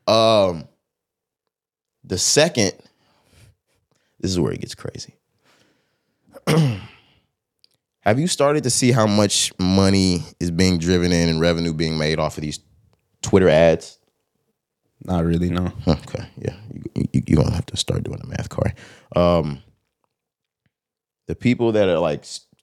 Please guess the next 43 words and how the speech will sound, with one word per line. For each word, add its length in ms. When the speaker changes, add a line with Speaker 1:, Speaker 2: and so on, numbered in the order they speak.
Speaker 1:
annoying 600
on 200
Twitter, 480
like 260
some 240
of 60
those 140
faces 480
you 80
might 220
see 160
on 120
the 60
For 260
You 200
page 460
all 220
the 80
time. 360
They 100
only 320
get 200
those 220
viral 440
tweets 420
up 160
and 120
up 320
so 160
they 100
can 140
sell 300
ads 300
under 260
it 160
or 200
so 200
they 140
can 260
turn 300
Twitter 360
ads 340
on 300